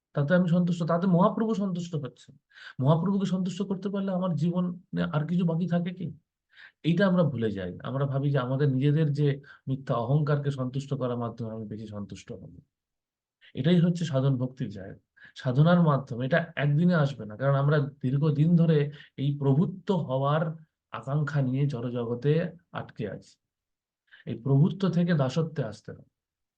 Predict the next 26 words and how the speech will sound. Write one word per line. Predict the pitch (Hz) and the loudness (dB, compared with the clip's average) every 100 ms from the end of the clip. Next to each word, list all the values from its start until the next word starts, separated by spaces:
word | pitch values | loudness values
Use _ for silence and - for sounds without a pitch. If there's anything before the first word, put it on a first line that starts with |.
| _ _ _ _ - | _ _ _ _ -4
অনেক | 135 | -2
সময় | 139 151 135 | 0 0 0
ভাবি | 135 143 | 2 4
যে | 147 | 4
এই | |
দাস | 131 120 131 135 | 4 2 -2 -2
হওয়া | 135 | -4
মানে | 135 143 | -2 0
কি | 147 | 0
সেই | 143 147 | 0 -2
কৃতদাস | 143 127 156 160 160 | -2 -2 0 2 0
হয়ে | 160 160 | -2 -4
থাকা? | 147 139 - _ _ _ _ _ _ _ _ _ _ - | -6 -10 -14 _ _ _ _ _ _ _ _ _ _ -6
কৃতদাস | 143 185 185 175 156 | -2 0 0 -2 -2
নয়, | 151 123 110 - _ _ _ - - | 0 -2 -6 -16 _ _ _ -20 -8
এটা | 139 | -2
ভগবানের | 151 131 143 160 170 185 180 170 143 | -2 2 4 4 4 4 2 0 0
জন্য, | 156 170 175 185 185 - - 131 | 2 4 4 2 -2 -14 -14 -10
ভগবানকে, | 110 143 170 175 175 185 185 | -4 0 2 2 2 0 -4
ভগ-, | 175 127 131 151 | -4 -6 -2 0
রাধাকৃষ্ণের | 139 139 156 175 185 - 185 | 2 4 4 2 0 -2 -2
এই | 190 | 2
মিলনে | 165 147 165 175 175 | 4 4 6 4 2
আনন্দ | - 143 185 202 | 0 2 2 2
দেওয়ার | 202 196 185 | 2 2 0
জন্য | 165 143 | 0 0